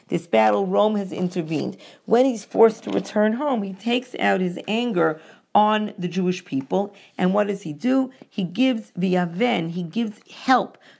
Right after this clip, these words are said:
to Ozvei Brit Kodesh, to the ones who forsook the Brit Kodesh, the Holy Covenant, meaning the Hellenists. So here he is,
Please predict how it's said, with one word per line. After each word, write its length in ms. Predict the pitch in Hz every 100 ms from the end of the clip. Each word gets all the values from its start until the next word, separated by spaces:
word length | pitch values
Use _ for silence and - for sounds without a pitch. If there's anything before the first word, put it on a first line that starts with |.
| _
to 240 | - 254 214
Ozvei 680 | 196 196 175 165 214 247 190
Brit 300 | 185 180 -
Kodesh, 500 | - 226 170 - - - - -
to 100 | 185
the 80 | 190
ones 360 | 190 208 208
who 100 | 202
forsook 840 | 180 - 180 - - 277 202 - _ - _ _
the 440 | 160 202 190 180 -
Brit 340 | 156 190 180
Kodesh, 520 | - 190 165 147 139 -
the 100 | 165
Holy 640 | - 202 190 190 180 180 - _ _
Covenant, 520 | - 175 160 190 220
meaning 440 | 202 226 247 208 196
the 80 | 185
Hellenists. 720 | 190 190 185 147 - - - - _ _ _ _ _ _ _ - -
So 180 | 185 190
here 340 | 185 247 247
he 200 | 226 202
is, 220 | 190 185